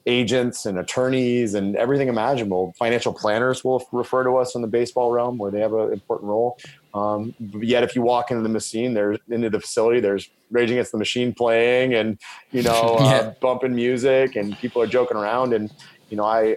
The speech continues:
Speaker 1: I absolutely embrace people's weird. Um, you know, staff members that wear goofy things. In fact, at our facility here in Massachusetts, um, when I'm not here, they actually have a,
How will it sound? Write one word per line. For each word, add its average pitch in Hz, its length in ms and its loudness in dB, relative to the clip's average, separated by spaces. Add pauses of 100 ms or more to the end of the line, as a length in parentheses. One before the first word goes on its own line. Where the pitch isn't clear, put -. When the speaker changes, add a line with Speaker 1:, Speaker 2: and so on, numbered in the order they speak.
Speaker 1:
I 117 120 4
absolutely 120 540 0
embrace 110 600 0
people's 101 420 -4
weird. 101 420 -2 (340)
Um, 98 360 -6
you 95 60 -6
know, 98 120 -2
staff 104 400 -2
members 110 340 0
that 101 200 2 (100)
wear 107 140 0
goofy 104 200 -4
things. 110 200 -6
In 104 80 -8
fact, 113 200 0
at 120 60 0
our 120 160 0
facility 123 540 0
here 113 140 -2
in 110 80 -4
Massachusetts, 110 920 -6 (360)
um, 101 220 -2
when 123 100 0
I'm 127 160 0
not 120 280 0
here, 139 240 0
they 120 100 4
actually 120 220 0
have 113 100 0
a, 104 180 2